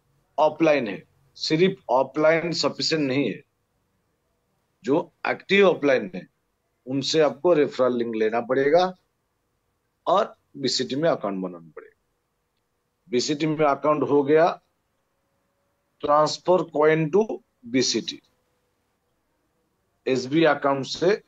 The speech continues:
आपको बीसीटी में coin को transfer करना पड़ेगा। कितना coin जा सकता है? आपका saving account में जितना sellable coin show कर रहा है, वो coin को बारह में divide करो,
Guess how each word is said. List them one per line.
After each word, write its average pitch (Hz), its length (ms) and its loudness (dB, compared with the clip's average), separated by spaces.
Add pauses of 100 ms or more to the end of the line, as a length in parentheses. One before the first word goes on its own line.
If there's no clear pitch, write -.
(300)
आपको 110 220 -4
बीसीटी 123 460 -4
में 170 220 -2
coin 139 280 0
को 160 100 -2
transfer 131 420 -4
करना 113 240 -4
पड़ेगा। 95 260 -8 (100)
कितना 143 280 -2
coin 147 300 -2
जा 147 120 2
सकता 139 420 -4
है? 175 180 -2 (1600)
आपका 143 720 0 (260)
saving 139 480 -2
account 131 520 0
में 147 280 -4 (300)
जितना 135 480 -2
sellable 139 500 0
coin 123 300 -2
show 120 240 -2
कर 117 220 -2
रहा 113 240 -2
है, 131 240 -2 (1080)
वो 156 220 2
coin 127 420 0
को 160 160 -2
बारह 110 380 -2
में 131 200 -2
divide 113 360 -2
करो, 160 360 0